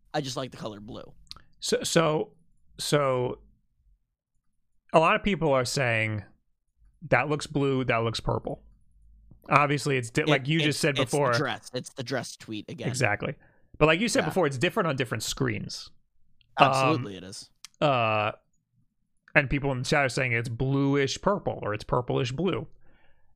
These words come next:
Speaker 2: There is a color for that. It's called indigo.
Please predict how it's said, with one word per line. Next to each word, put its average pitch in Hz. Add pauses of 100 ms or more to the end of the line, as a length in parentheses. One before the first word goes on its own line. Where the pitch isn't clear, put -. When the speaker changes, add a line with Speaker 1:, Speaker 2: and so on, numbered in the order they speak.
(120)
Speaker 2:
There 302
is 277
a 185
color 143 (720)
for 247
that. 107 (120)
It's -
called 160
indigo. 120